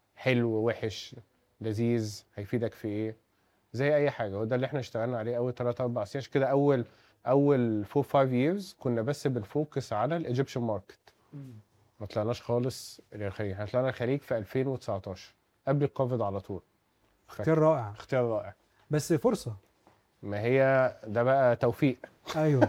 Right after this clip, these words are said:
Speaker 1: <laughs>
Speaker 2: يعني
Speaker 1: لأن
Speaker 2: توقيت
Speaker 1: الكوفيد
Speaker 2: مناسب.
Speaker 1: عامة accelerated ال-، ال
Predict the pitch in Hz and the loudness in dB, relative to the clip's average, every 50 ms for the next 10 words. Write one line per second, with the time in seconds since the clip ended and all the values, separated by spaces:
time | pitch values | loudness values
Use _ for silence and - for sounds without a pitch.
0 | - - 311 - - 143 143 143 147 151 151 143 - 156 151 165 180 202 - 113 | 4 4 2 2 2 0 0 0 2 2 0 2 2 4 4 6 6 6 4 4
1 | - 165 151 160 180 185 208 196 170 143 131 127 135 160 185 185 - 208 208 202 | 4 6 8 8 8 8 8 6 6 4 4 4 4 4 4 6 6 6 6 4
2 | - - 135 - - - 131 143 165 165 196 185 160 147 127 120 120 120 - - | 2 -4 -6 -4 0 2 2 4 4 4 4 2 2 2 2 2 2 0 0 -2
3 | 120 120 117 | -2 -2 -2